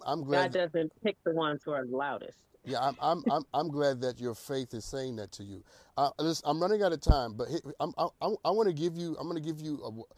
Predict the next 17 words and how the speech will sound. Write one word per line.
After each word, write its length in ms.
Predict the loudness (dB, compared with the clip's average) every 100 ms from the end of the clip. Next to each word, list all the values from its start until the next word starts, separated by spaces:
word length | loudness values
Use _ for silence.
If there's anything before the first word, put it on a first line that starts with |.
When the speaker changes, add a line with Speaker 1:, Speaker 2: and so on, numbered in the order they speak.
| -20
Speaker 1:
'cause 140 | -6 0
I, 100 | 0
I 100 | 2
know 160 | 2 2
you 160 | 0 -4
can 120 | -4
handle 280 | -4 -6 -8
this. 120 | -8 -6
I'm, 140 | -4
I'm 100 | -2
gonna 160 | 0 0
give 220 | 0 -2
you 120 | -2
a 40 | -4
word, 380 | -2 -2 -2 -8
okay? 340 | -8 -6 -6 -12 _ _ _ _
And, 240 | -6 -4